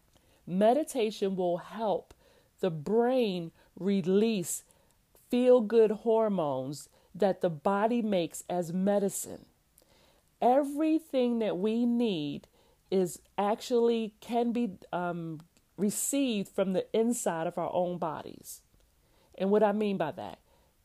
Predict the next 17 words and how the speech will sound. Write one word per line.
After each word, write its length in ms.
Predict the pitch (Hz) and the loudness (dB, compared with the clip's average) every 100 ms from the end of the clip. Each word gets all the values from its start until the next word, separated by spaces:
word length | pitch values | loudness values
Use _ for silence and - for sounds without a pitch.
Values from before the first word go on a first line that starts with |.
| _ | _
people 300 | 285 277 269 | 2 4 2
take 340 | 277 247 - | 2 0 0
pain 360 | - 226 214 196 | -2 0 0 -2
medicine, 480 | 160 135 - 82 - _ _ | -4 -6 -10 -12 -14 _ _
but 140 | 190 170 | -2 0
did 160 | 208 | 0
you 120 | 180 247 | 0 2
know 260 | 240 220 | 4 4
that 240 | 220 196 165 | 4 2 2
your 180 | 190 208 | 0 0
body 440 | 160 156 165 196 | 0 -2 -2 -2
can 220 | - 226 | -2 -4
produce 540 | 196 175 135 180 190 - | -4 -6 -2 -2 -2 -2
whatever 400 | 190 180 180 185 | -2 0 -2 -4
it 180 | 170 | -6
needs 320 | 175 175 180 - | -6 -6 -6 -8
to 520 | - - 233 233 | -6 -2 0 0